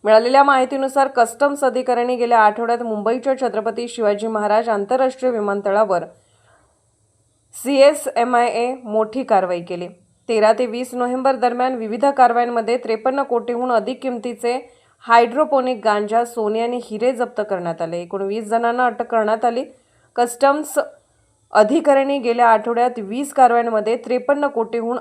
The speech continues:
अधिक किमतीचे अवैध आणि मौल्यवान वस्तू जप्त केल्या. तेरा ते वीस नोव्हेंबर दरम्यान ही जप्ती करण्यात आली. ड्रग्ज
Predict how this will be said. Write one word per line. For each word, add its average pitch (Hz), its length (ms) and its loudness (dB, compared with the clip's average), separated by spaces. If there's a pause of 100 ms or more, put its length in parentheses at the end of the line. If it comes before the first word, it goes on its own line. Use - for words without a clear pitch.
अधिक 226 360 -2
किमतीचे 220 640 -6
अवैध 202 540 -2
आणि 185 180 -4
मौल्यवान 233 560 0
वस्तू 220 320 -6
जप्त 190 400 -6
केल्या. 175 200 -6 (580)
तेरा 247 240 6
ते 269 180 -4
वीस 240 320 -8
नोव्हेंबर 247 480 -2
दरम्यान 233 400 0
ही 247 140 -6
जप्ती 196 360 -6
करण्यात 247 380 -4
आली. 233 180 -4 (380)
ड्रग्ज 240 400 0